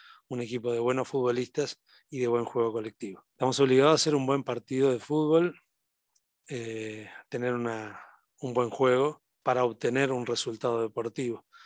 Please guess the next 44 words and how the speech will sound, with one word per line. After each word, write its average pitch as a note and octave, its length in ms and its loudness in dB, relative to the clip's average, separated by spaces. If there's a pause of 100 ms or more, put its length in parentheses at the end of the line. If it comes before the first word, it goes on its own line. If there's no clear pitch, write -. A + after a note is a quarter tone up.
Si - 120 -8
nosotros C#3+ 240 2
nos C#3 120 0
concentramos C3 720 0
en B2+ 100 -2
el A#2+ 60 -4
resultado B2+ 440 2
deportivo B2 560 0
y C3+ 40 0
nos B2+ 160 -2
desenfocamos, B2 880 -4 (440)
nos B2 160 -4
olvidamos B2 500 2
de B2+ 80 0
lo A2+ 120 0
que B2 100 -2
hay A#2 80 -2
que A#2 80 -2
hacer B2+ 260 -2
para, A#2 300 -2
para B2 200 -4
intentar A#2+ 360 -2
ganarlo. A#2 340 -4 (460)
Y C3+ 100 -12
creo C3+ 240 2
que C3 120 4
esa C3+ 180 2
sí D3+ 300 0
es, - 280 -6 (400)
es B2+ 120 -4
nuestra A#2 320 -4
tarea A#2 300 2
principal, A#2 600 -8
saber C3+ 360 0
lo C3 140 2
que B2 80 -2
vamos B2+ 260 0
a B2+ 40 -4
llevar A#2 280 0
al A#2 140 -4
campo C3+ 380 -2
para A#2+ 140 -4
intentar A#2 360 -4
imponerlo. A#2 560 -6